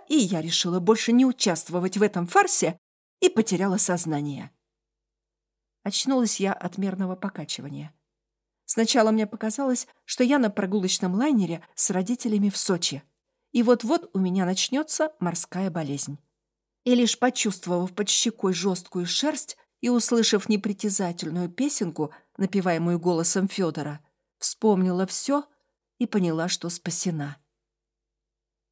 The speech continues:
"О, Алина-малина, наконец-то ты пришла в себя!" Сгрёб меня в охапку Фёдор,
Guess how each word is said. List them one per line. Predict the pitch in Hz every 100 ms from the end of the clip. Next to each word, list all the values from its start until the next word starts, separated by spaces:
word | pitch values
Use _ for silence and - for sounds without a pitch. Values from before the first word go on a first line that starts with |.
| _ _ _
"О, | 175 170 170 170 156 165 156 160
Алина-малина, | 170 175 165 196 247 214 165 147 143 147 160 143 147 151 _ _ _ _ -
наконец-то | 214 208 214 208 214 214 - - 185
ты | - 185
пришла | - 170 151 160 160
в | 151
себя!" | - 170 165 147 - _ _ _ _ -
Сгрёб | 190 196 226 214 196
меня | 180 185 165
в |
охапку | 190 - 180 - 175
Фёдор, | - 262 233 175